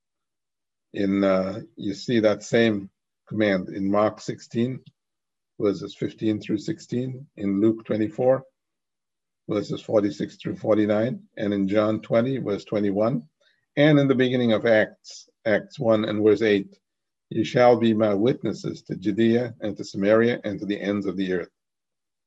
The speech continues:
Now, you and I may not be called directly to go to the ends of the earth, but how about in our own circle of friends and maybe family who do not know the Lord? We have the Clifton Area Outreach organized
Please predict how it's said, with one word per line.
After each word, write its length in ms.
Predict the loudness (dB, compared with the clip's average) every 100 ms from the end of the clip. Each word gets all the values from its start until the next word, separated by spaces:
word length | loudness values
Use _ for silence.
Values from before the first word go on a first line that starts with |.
| _ _ _ _ _ -2
Now, 100 | 0
you 220 | 4 4
and 120 | 4
I 160 | 2 0
may 120 | 2
not 200 | 2 0
be 140 | -4
called 480 | -4 0 2 2 -4 -12
directly 460 | -2 -2 -2 -4 -8
to 80 | -4
go 160 | -4
to 80 | -4
the 140 | -6
ends 200 | -8 -8
of 80 | -8
the 160 | -8 -6
earth, 100 | -8 -12 _
but 120 | -10
how 160 | -4 -2
about 280 | 0 0 -2
in 100 | -4
our 180 | -4 -4
own 220 | -4 -4
circle 400 | -4 -6 -4 -6
of 140 | -6 -6
friends 420 | -6 -6 -8 -14 _ _ _ -10
and 120 | -6
maybe 240 | -4 -6 -8
family 540 | -2 0 2 0 -4
who 160 | -8 -8
do 140 | -6
not 220 | -4 -6
know 140 | -6 -6
the 80 | -4
Lord? 300 | -4 -4 -8 _ _ _ _ _ _ _ _ _ _ _ _ _
We 140 | -6 2
have 280 | 6 6
the 120 | 2 0
Clifton 460 | 0 0 -2 0
Area 420 | 2 2 2 0 -4 0
Outreach 580 | 0 0 -6 -8 -10 -4
organized 600 | -2 -2 -4 -4 -6